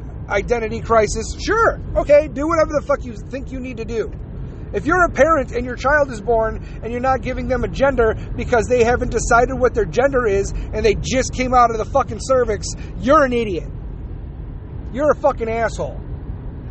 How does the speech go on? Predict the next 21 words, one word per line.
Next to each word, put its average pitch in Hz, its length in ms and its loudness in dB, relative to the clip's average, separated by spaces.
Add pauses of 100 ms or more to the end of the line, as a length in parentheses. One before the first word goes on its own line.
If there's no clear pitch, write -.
(140)
You're 302 220 4
a 247 40 6
bad 254 360 2
fucking 254 320 0
parent, 240 480 0
as, 160 240 -10
as 196 160 -4
far 202 160 4
as 185 100 0
I'm 175 160 -2
concerned. 151 440 -8 (3000)
Dumb. 233 500 4
Absolutely 208 480 -2
fucking 185 320 0
dumb. - 720 -4
How 240 100 4
about 302 260 6
we 277 100 -4
treat - 580 -8 (2000)
the 220 100 4
mind 220 520 2